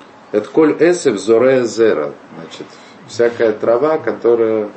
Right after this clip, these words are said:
значит, которая даёт семя. Он даже объясняет, всякая трава,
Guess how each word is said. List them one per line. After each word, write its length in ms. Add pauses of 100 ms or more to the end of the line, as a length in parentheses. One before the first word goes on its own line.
значит, 320 (1800)
которая 360
даёт 400
семя. 320
Он 60
даже 280
объясняет, 440
всякая 300
трава, 240